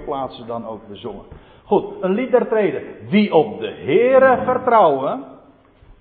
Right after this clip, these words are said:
wie op Yahweh zijn vertrouwen stelt, die zal zijn als de berg Sion. Nou, dan weet, dan zit het goed. Want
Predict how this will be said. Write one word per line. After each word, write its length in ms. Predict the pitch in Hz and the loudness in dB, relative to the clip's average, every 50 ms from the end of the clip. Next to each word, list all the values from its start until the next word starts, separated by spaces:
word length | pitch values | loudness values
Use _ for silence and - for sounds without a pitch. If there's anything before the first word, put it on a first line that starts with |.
| - _ _ _ _ _ _ _ _ _ - - - - - - _ _ _ _ | -20 _ _ _ _ _ _ _ _ _ -10 -10 -10 -10 -16 -20 _ _ _ _
wie 240 | _ 120 147 165 - | _ -8 -8 -4 -2
op 160 | 147 - - | -4 -4 -4
Yahweh 600 | 101 98 113 151 160 180 196 202 233 247 262 269 | -6 2 8 8 10 10 8 6 4 4 4 2
zijn 320 | 269 - - 262 262 269 254 | 2 -2 -4 -2 -2 -2 -2
vertrouwen 560 | - 277 269 - 262 240 214 170 143 127 120 | -4 -10 -4 0 2 4 4 2 2 -2 -8
stelt, 640 | - - - 117 117 131 170 190 - - - - - - _ _ _ _ _ _ _ _ _ _ _ _ _ _ _ _ | -12 -10 -10 -6 -4 -4 -4 -6 -8 -16 -20 -20 -20 -20 _ _ _ _ _ _ _ _ _ _ _ _ _ _ _ _
die 680 | 107 110 127 180 196 185 175 - - - - - - - | -18 -8 -2 0 0 0 -2 -6 -14 -20 -20 -20 -20 -20
zal 360 | 143 127 165 165 147 120 104 | -2 2 4 4 4 2 -4
zijn 460 | - - 170 190 220 247 262 262 254 | -2 0 0 2 2 0 -2 -4 -4
als 340 | - - 190 180 147 - - | -2 0 0 0 0 -2 -4
de 280 | 127 120 - - - - | -8 -8 -8 -10 -6 4
berg 500 | 175 196 233 254 247 - - - - - - - - | 6 6 6 6 2 -4 -6 -12 -14 -16 -16 -16 -16
Sion. 480 | - - - 233 233 196 143 117 98 95 | -16 -8 -4 2 4 4 4 2 0 -4
Nou, 180 | 120 139 165 175 | 0 0 0 2
dan 120 | 190 185 | 2 0
weet, 260 | 190 196 185 - 127 | 2 0 0 0 0
dan 120 | 151 151 143 | -2 -2 -2
zit 140 | 147 139 | -4 -8
het 140 | 123 127 - | -8 -8 -10
goed. 200 | - - 139 147 - - - _ _ _ _ _ _ - - - | -10 -12 -12 -12 -14 -20 -20 _ _ _ _ _ _ -20 -20 -16
Want 280 | - 117 117 110 - | -8 -8 -8 -8 -8